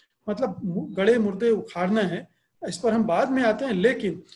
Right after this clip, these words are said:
मैं ये कहता हूं कि मनमोहन सिंह को ये बोलना क्यों पड़ा,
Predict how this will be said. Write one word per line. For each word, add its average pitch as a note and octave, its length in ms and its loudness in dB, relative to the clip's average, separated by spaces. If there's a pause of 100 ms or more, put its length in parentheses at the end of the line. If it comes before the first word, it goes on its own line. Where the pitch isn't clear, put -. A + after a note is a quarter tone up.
(180)
मैं B3 120 2
ये C4+ 120 -2
कहता A3+ 320 -2
हूं B3 200 -4
कि B3 140 -8
मनमोहन G#3 460 -2
सिंह A3+ 240 -6
को A#3+ 100 -4
ये A3+ 140 0
बोलना G3 420 -2
क्यों F#3 260 -8
पड़ा, D3+ 180 -12